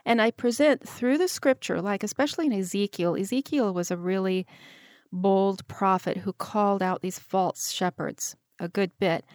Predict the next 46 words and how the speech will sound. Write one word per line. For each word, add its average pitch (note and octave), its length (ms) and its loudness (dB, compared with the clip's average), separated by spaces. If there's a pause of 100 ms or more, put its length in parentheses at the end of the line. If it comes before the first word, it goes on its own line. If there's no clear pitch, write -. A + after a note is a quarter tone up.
(480)
And A3 100 0
I A3 80 6
was A3+ 140 2
saying, G#3+ 460 0
"Gee, - 200 -8
he D3+ 280 -10
called G4+ 260 -2
out F#4+ 100 2
these C#4+ 160 0
false - 400 2
shepherds. - 640 -4
Do - 100 -8
you E4+ 140 2
think - 380 0
God G#3+ 240 4
wanted F#3+ 420 -2
the F#3 80 -4
people G#3+ 580 -2
of F#3 360 0 (400)
Israel F#3+ 640 2 (360)
to A3 120 -4
just G3 400 0
obey G#3+ 540 2
these G#3+ 280 0
false - 440 2
shepherds - 500 -2
without G3 320 -2
question?" B3 500 -4 (520)
And C4 180 6
then C#4 100 6
in B3+ 140 4
the G#3+ 320 -2
Gospels, B3+ 640 0
Jesus B3 640 0
called A3+ 380 0
out G3 320 2
the F#3+ 180 -4
Pharisees, D4+ 580 0
who A#3 160 2
were G#3+ 160 2
the G#3 80 -2
spiritual F#3+ 420 -2
leaders F#3 340 -6
of F#3+ 160 -6
that G3 220 -2
day. B3 360 0